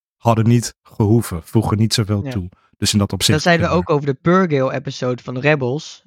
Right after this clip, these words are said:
Speaker 2: Eh, inderdaad, om niet helemaal in spoilers, eh, te gaan voor mensen die Rebels nog moeten of willen kijken. Eh, die kunnen, komen er vanzelf achter wat Purgils zijn. Maar Purgils,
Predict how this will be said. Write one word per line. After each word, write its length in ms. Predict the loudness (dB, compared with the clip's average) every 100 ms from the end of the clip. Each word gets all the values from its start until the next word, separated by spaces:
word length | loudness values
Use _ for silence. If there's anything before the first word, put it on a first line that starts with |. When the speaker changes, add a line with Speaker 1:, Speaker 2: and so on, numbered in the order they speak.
| _
Speaker 2:
Eh, 320 | -10 -6 -4
inderdaad, 340 | -2 -2 -2
om 120 | -2 -2
niet 160 | -2
helemaal 300 | 0 0 2
in 80 | -2
spoilers, 500 | -4 -2 0 0 -2
eh, 180 | -2 -2
te 140 | -4
gaan 300 | -4 -2 -2
voor 120 | -4
mensen 220 | -4 -4 -2
die 200 | -2 0
Rebels 260 | -2 -2
nog 160 | -6 -4
moeten 280 | -2 0 0
of 80 | 2
willen 180 | 2
kijken. 520 | 2 2 2 0 -4 -8 _ _ _ _ _
Eh, 580 | -12 -10 -8 -8 -10 -10
die 280 | -10 -6 -2
kunnen, 260 | 2 2 2
komen 220 | 0 0
er 60 |
vanzelf 360 | 0 2 2 2
achter 220 | 0 -4
wat 100 | -6
Purgils 340 | 0 2 2 -2
zijn. 180 | -6
Maar 160 | -4 -4
Purgils, 520 | -2 -2 0 -2 -4